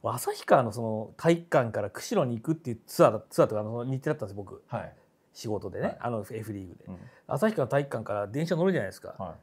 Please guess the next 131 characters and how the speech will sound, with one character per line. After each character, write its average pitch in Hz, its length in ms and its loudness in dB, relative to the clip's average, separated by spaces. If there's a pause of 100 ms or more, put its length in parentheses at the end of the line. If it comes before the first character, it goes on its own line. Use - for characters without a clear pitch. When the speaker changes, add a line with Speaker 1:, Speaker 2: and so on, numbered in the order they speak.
(140)
Speaker 1:
釧 - 240 0
路 156 40 4
ま 120 80 2
で 107 100 -2
ノ 143 120 4
ン 220 60 6
ス 220 60 -2
ト 269 80 2
ッ - 20 -6
プ - 100 -2
な 107 80 -2
ん 95 40 -8
で 95 40 -12
す 101 100 -10
よ。 80 100 -6
Speaker 2:
は - 60 -14
い。 123 120 0
Speaker 1:
六、 143 80 -2
六 131 200 -2
時、 139 200 -2
六 135 220 -2
時 131 80 -4
間 151 140 0
ぐ 151 60 0
ら 113 60 2
い - 20 -8
か - 60 -12
か 107 60 -6
る 104 40 -10
ん - 20 -14
で - 60 -20
す 104 40 -10
よ。 90 180 -8
Speaker 2:
う - 40 -14
ん、 87 40 -14
う - 40 -14
ん。 - 20 -20
Speaker 1:
六 127 180 0
時 269 60 0
間 220 80 0
も 113 100 0
知 120 120 -10
ら 147 80 0
な 143 60 -2
く 143 60 -14
て、 101 260 -8 (400)
あ 113 120 -2
の、 98 80 -10
新 220 140 -8
幹 285 120 4
線 233 80 0
み 131 60 -2
た 117 60 -4
い - 20 -4
に 107 60 -6
こ 110 360 -2
う、 - 40 -20 (600)
ワ 143 100 6
ゴ 269 140 8
ン 294 60 0
セ 320 100 2
ー 262 40 0
ル 139 80 2
が 110 40 -2
来 - 60 -4
る 107 60 0
と 107 60 -10
思 92 60 -14
っ - 40 -20
た - 80 -20
ん - 20 -20
で - 60 -20
す - 60 -20
よ。 - 60 -20
Speaker 2:
は 104 180 4
い。 78 80 -10 (380)
Speaker 1:
で、 120 60 -6
俺 117 140 -4
水 196 160 2
も 294 80 4
何 269 120 2
も 262 60 2
買 254 100 0
っ - 20 -18
て 254 80 -2
な 226 80 4
い 113 60 0
か 101 60 -4
ら、 92 80 -2
Speaker 2:
は 98 300 -6
い。 - 0 - (260)
Speaker 1:
六 143 320 2
時 381 160 -2
間 104 340 0
何 214 200 4
に 381 80 4
も 311 80 2
飲 311 60 2
む 262 160 4
も 135 60 4
ん 120 40 -2
な 127 80 6
い 117 40 4
じ 110 60 -4
ゃ 95 40 -6
な 92 40 -10
い - 20 -14
で - 80 -14
す - 60 -12
か。 156 80 4
Speaker 2:
は 143 60 10
い。 139 40 10
Speaker 1:
食 143 40 8
べ 165 60 10
る 160 60 10
も 135 160 2
ん 110 40 -4
な 107 100 -6
い 101 80 -8
し。 - 140 -16
Speaker 2:
は 139 160 2
い。 82 100 -6 (400)
Speaker 1:
で、 190 420 4
か - 160 2
と 240 80 0
い 165 60 2
っ - 40 -8
て 120 100 -6
じ 127 100 2
ゃ 104 140 2
あ、 82 80 -10